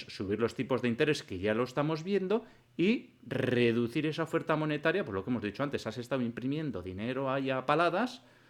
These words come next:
pues ahora hay que imprimir menos dinero o dejar de imprimir durante una temporada. Y estas políticas hay que tratar de que sean moderadas para que no distorsionen los precios en exceso, ¿vale?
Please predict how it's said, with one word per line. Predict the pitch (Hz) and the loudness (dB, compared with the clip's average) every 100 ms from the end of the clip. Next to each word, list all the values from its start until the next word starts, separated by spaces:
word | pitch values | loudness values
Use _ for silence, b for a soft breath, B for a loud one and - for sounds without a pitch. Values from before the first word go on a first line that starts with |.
| b | b
pues | 110 107 | -6 -2
ahora | 104 117 - - - - | 2 2 0 -6 -10 -6
hay | 110 | -2
que | 117 | -2
imprimir | 107 127 156 | 0 0 0
menos | 127 123 123 | 0 0 0
dinero | 127 147 202 | 0 0 0
o | 147 | 0
dejar | 98 120 104 | 0 -2 -2
de | |
imprimir | 110 113 120 170 | -2 0 -2 -2
durante | 117 98 87 | -2 -2 -2
una | 107 90 | -4 -4
temporada. | 90 85 87 87 110 135 B B B B | -6 -10 -10 -8 -8 -8 B B B B
Y | 120 | 0
estas | 131 165 160 | 2 2 2
políticas | 160 160 165 180 233 220 - - | 2 2 0 0 -2 -4 -10 -10
hay | - | -6
que | 104 | -4
tratar | 120 123 123 135 | -2 -2 -2 -2
de | 110 | -4
que | - 101 | -6 -10
sean | - 110 135 156 | -6 -4 -4 -4
moderadas | 175 175 170 165 165 - - _ - | -2 -2 -2 -4 -6 -8 -14 _ -8
para | 117 143 180 B B - | -4 -2 -4 B B -6
que | 113 | -2
no | 101 120 123 | 0 -2 -2
distorsionen | 127 - 127 - 127 139 147 175 - | -4 -4 -6 -6 -6 -6 -4 -8 -8
los | 107 98 - | -6 -6 -4
precios | 110 107 143 120 | -6 -2 -4 -6
en | 92 | -12
exceso, | 90 - 92 - | -12 -12 -12 -10
¿vale? | 92 107 156 | -8 -6 -6